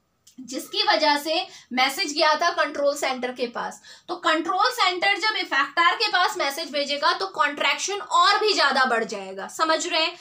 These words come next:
और दूसरा कि मान लो starting में contraction हो रहा था, control center के पास मैसेज गया,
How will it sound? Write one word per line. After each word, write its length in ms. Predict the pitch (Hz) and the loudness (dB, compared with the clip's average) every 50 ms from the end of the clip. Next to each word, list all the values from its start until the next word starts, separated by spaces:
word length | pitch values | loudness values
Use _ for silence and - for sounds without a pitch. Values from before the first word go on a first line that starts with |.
| - - - - - | -20 -20 -12 -2 0
और 100 | 302 320 | 0 0
दूसरा 560 | 247 233 320 349 392 381 - 381 370 370 392 415 - - - - _ - | 0 -2 2 2 2 2 2 2 4 6 4 4 2 -2 -12 -20 _ -2
कि 100 | 349 403 | -2 0
मान 280 | - - - - 349 370 | 4 6 6 6 6 4
लो 220 | 381 427 440 440 | 2 2 2 2
starting 420 | 440 - 285 294 294 294 339 349 | 2 2 2 2 2 2 0 -2
में 120 | 370 415 415 | -2 -2 2
contraction 640 | 370 311 294 285 285 277 262 247 - - 339 339 392 | 2 2 2 4 2 2 2 2 2 0 0 0 2
हो 120 | 370 330 | 2 4
रहा 160 | 311 294 302 | 4 4 2
था, 200 | 302 302 - - 622 605 - | 2 2 2 2 2 0 -2
control 380 | - 285 285 285 285 330 349 381 | -2 0 0 0 0 0 -2 0
center 320 | 403 427 359 349 320 370 | 0 0 0 0 0 -4
के 160 | 359 - 370 294 | -4 -2 0 4
पास 280 | 330 320 330 - 302 | 6 6 6 4 2
मैसेज 380 | 285 262 247 247 285 277 254 247 | -2 -4 -2 -4 -6 -6 -6 -4
गया, 260 | 254 247 262 277 | -2 0 2 2